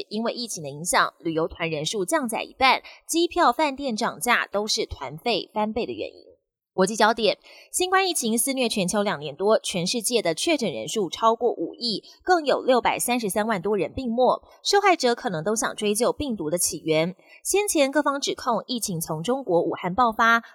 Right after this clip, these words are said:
怀疑病毒就是从当地的病毒研究所实验室外泄出来。过去世卫组织秘书长谭德赛一直替中国帮腔，否认这个传言。但根据英国一家媒体最近爆料，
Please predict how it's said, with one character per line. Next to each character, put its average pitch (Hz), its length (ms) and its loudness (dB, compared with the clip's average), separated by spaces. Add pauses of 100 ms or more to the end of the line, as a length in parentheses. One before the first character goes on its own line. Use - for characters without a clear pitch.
(120)
怀 175 100 4
疑 185 140 0
病 285 200 -6
毒 175 220 -2
就 226 160 0
是 214 140 -4
从 156 240 -8
当 240 200 0
地 247 160 -6
的 139 240 0
病 330 220 -6
毒 175 220 -4
研 160 160 2
究 254 180 0
所 190 240 0
实 - 160 0
验 202 180 -2
室 196 260 2
外 190 180 4
泄 160 180 -2
出 247 220 -4
来。 165 260 6 (400)
过 277 180 6
去 262 180 0
世 269 140 2
卫 254 120 4
组 165 200 -2
织 202 180 2
秘 226 160 0
书 208 140 -2
长 185 240 0
谭 156 180 -8
德 165 100 -2
赛 202 300 2
一 - 80 -6
直 185 140 -4
替 185 200 -8
中 208 220 0
国 120 100 -4
帮 233 220 -4
腔， 262 300 2
否 175 180 0
认 170 180 2
这 208 80 -6
个 180 80 0
传 165 300 -6
言。 208 300 4 (280)
但 247 200 4
根 269 180 2
据 269 140 0
英 269 180 -4
国 214 160 2
一 208 60 0
家 226 180 2
媒 185 180 0
体 202 220 -6
最 190 140 -2
近 190 120 -2
爆 254 200 2
料， 240 320 4